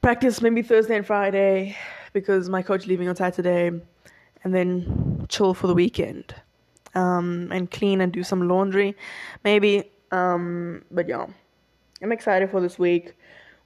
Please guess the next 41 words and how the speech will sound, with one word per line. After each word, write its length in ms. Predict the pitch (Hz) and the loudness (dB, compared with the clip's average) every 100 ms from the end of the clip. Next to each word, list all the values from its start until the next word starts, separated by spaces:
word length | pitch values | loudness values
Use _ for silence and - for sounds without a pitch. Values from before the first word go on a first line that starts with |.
| 226 | -2
Back 200 | 185 214 | -2 0
on 80 | |
my 160 | 208 170 | -2 -2
P 280 | - - 254 | -4 0 4
L 180 | 220 214 | 6 6
L 160 | 202 | 4
grind. 920 | 196 185 185 190 190 190 196 214 240 - _ _ _ _ _ _ _ _ - - | 2 2 2 4 2 2 -2 -4 -8 -18 _ _ _ _ _ _ _ _ -8 -2
<laughs> 240 | 175 - | 0 0
So 320 | 202 196 175 | 2 4 4
we'll 200 | 156 185 | 4 0
see 180 | 190 - | 0 -6
how 100 | - | -6
that 220 | 69 - | -10 -10
goes. 280 | - 98 - | -4 -4 -2
Anyway, 380 | - 226 208 202 202 - - - - _ _ _ _ - | 0 2 2 2 -4 -16 -16 -18 -20 _ _ _ _ 0
thank 200 | 220 214 | 2 2
you 60 | 208 | 2
so 120 | 180 | 0
much 180 | 147 - | -2 -2
for 100 | - | -4
watching, 460 | - - 120 90 | -4 -2 -4 -4
for 120 | - | -4
listening, 340 | 151 180 160 - | -4 -2 -4 -6
and 80 | 165 | -4
sticking 180 | 165 | -4
with 60 | 165 | -2
me. 220 | 175 - - | -2 -4 -2
Honestly, 380 | 339 392 392 440 - _ _ _ _ _ - - | 0 2 2 2 -2 _ _ _ _ _ -20 -12
this 220 | - 226 - | 0 0 2
gave 160 | 214 | 0
me 80 | 247 | 0
a 60 | 196 | 0
burst 280 | 175 190 | 0 -2
of 80 | - | -4
energy, 460 | 165 131 117 104 - _ - - - | -6 -6 -12 -18 -20 _ -20 -20 -6
a 80 | 202 | 0
little 200 | 208 190 | 2 2
bit. 300 | 113 85 - _ - | 2 -2 -4 _ -14
So 400 | - 185 190 180 | 0 2 4 4
I'm 220 | 196 196 | 2 2
grateful 640 | 185 180 - 180 190 214 | 2 2 2 2 2 0